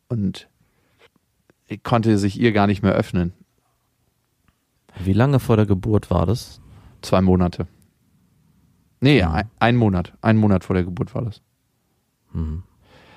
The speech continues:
Speaker 1: Und es lief danach auf sonderbare Weise ein Stück weit besser, weil dieser Druck von Beziehungen und alles richtig machen müssen, war auf einmal weg. Also es war, wär wie,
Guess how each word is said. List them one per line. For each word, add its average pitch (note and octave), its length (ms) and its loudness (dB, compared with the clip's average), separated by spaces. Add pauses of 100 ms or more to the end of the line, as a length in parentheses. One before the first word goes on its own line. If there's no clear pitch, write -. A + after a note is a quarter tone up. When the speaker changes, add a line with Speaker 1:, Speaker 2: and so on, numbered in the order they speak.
(280)
Speaker 1:
Und A2 440 2 (160)
es - 180 -2
lief D3 280 2
danach G#2 420 2
auf - 140 -6
sonderbare A#2+ 560 0
Weise C3 560 -2
ein G#2+ 140 -8
Stück - 240 -4
weit G2+ 200 -2
besser, F#2+ 320 -2
weil F2+ 120 0
dieser F2+ 240 -2
Druck G2 260 -2
von G2 400 0 (380)
Beziehungen G#2+ 520 2
und F2+ 60 2
alles F#2+ 300 0
richtig G#2 300 -2
machen F2+ 280 0
müssen, F2+ 420 -4 (640)
war G2+ 260 2
auf F#2+ 120 -4
einmal F#2+ 280 2
weg. - 380 -4
Also F#2 240 -6 (140)
es F#2+ 180 -10
war, G2+ 200 2
wär G2+ 340 2
wie, G#2 300 -4